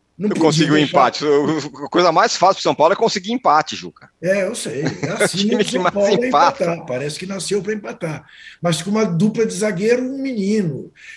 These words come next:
Speaker 1: que faz muita bobagem. Quando não é o goleiro, é o, é o Luizão, que tem futuro, evidentemente. Mas tá difícil,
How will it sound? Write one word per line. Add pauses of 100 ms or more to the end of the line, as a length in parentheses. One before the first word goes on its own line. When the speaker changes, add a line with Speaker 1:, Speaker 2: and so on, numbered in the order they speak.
Speaker 1:
que
faz
muita
bobagem.
Quando
não
é
o
goleiro,
é
o, (300)
é
o
Luizão,
que
tem
futuro,
evidentemente. (320)
Mas
tá
difícil,